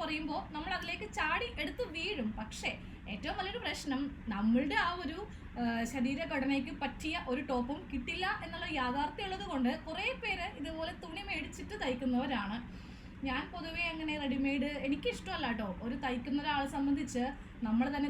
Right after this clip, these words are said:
തയ്ച്ചിടുമ്പോഴുള്ള ഒരു കംഫർട്ട് നമ്മൾക്ക് ഒരു റെഡിമെയ്ഡിലും കിട്ടില്ല. ചിലപ്പോൾ ലെങ്ത് കറക്റ്റ് ആകുമ്പോൾ ഷോൾഡർ കൂടും, ഷോൾഡർ കറക്റ്റ് ആകുമ്പോൾ കഴുത്തിറങ്ങും. അങ്ങനത്തെ ഒരുവിധ പ്രശ്നങ്ങളൊക്കെ നമ്മൾക്ക് ഈ റെഡിമെയ്ഡിൽ ഉണ്ടാവും. അപ്പോൾ കഴിവതും തയ്ക്കുന്നവർ ഇതുപോലെ തുണി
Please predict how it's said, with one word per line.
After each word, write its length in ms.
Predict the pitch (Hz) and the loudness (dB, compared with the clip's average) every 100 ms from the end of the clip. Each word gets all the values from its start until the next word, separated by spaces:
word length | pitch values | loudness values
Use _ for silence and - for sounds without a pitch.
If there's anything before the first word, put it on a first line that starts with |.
| 285 | 2
തയ്ച്ചിടുമ്പോഴുള്ള 760 | 269 - 254 269 277 285 285 277 | 0 2 2 4 4 4 4 2
ഒരു 80 | 277 | 2
കംഫർട്ട് 460 | 254 240 - 277 247 285 | 2 0 0 -2 0 2
നമ്മൾക്ക് 360 | 269 277 294 311 220 | 2 2 0 -4 -2
ഒരു 160 | 214 254 285 | 0 0 2
റെഡിമെയ്ഡിലും 580 | 254 262 269 277 277 - | 2 4 4 2 0 -2
കിട്ടില്ല. 300 | 277 269 220 180 - | -2 0 -2 -2 -4
ചിലപ്പോൾ 300 | 220 285 359 - - - 277 | -4 -2 -4 -4 -12 -2 2
ലെങ്ത് 240 | 277 285 | 2 2
കറക്റ്റ് 240 | 339 311 320 | -2 -2 -2
ആകുമ്പോൾ 220 | 320 392 - | -2 -2 -2
ഷോൾഡർ 280 | 247 214 196 | 0 0 -2
കൂടും, 180 | 180 226 - - | -4 -6 -8 -2
ഷോൾഡർ 280 | 254 269 320 | 0 0 0
കറക്റ്റ് 220 | 320 - | -4 -2
ആകുമ്പോൾ 240 | 320 339 466 - | -4 -2 -4 0
കഴുത്തിറങ്ങും. 540 | 262 214 233 196 190 233 | 0 2 0 -2 -4 -2
അങ്ങനത്തെ 460 | 269 277 320 - 403 453 302 | 2 2 2 -2 -4 -4 -4
ഒരുവിധ 340 | 339 359 453 415 | -6 -4 -4 -2
പ്രശ്നങ്ങളൊക്കെ 680 | 392 359 - 349 359 370 381 466 - - - | -4 -6 -6 -6 -4 -4 -4 -4 -8 -12 -8
നമ്മൾക്ക് 260 | 320 294 359 | -6 -4 -2
ഈ 20 | |
റെഡിമെയ്ഡിൽ 480 | 320 285 294 294 311 392 - 247 | 2 2 4 2 0 -2 2 8
ഉണ്ടാവും. 420 | 233 214 180 180 190 - - | 8 6 0 -4 -8 -10 -8
അപ്പോൾ 160 | 214 247 - - | -4 -4 -6 -2
കഴിവതും 480 | 226 214 277 262 - - - - - - - - | 0 2 2 0 -2 -10 -10 -10 -10 -12 -10 -4
തയ്ക്കുന്നവർ 500 | 233 208 254 285 302 294 | -2 0 0 2 0 -4
ഇതുപോലെ 380 | 311 311 311 381 - - - | -4 -4 -4 -4 -8 -14 -12
തുണി 180 | 370 | -8